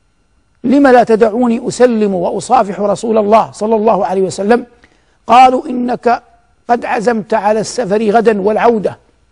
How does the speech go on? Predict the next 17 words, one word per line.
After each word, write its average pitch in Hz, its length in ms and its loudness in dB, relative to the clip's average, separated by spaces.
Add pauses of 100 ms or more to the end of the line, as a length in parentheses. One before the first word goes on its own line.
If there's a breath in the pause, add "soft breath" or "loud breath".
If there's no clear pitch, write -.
إلى 220 180 4
ديارك 214 520 2
إلى 214 80 -4
العراق، 208 440 0 (440 soft breath)
وليس 330 300 0
المقصود 240 720 -2 (140)
ذم 247 300 0
العراق 202 440 0
محال، 202 400 -4 (640)
إنما 226 240 0
المقصود 262 680 0
أنه 233 340 -4
سيترك 247 480 0
مكة - 320 -10 (540)
أياً 349 240 2
كان 302 260 2
بلده، 254 300 2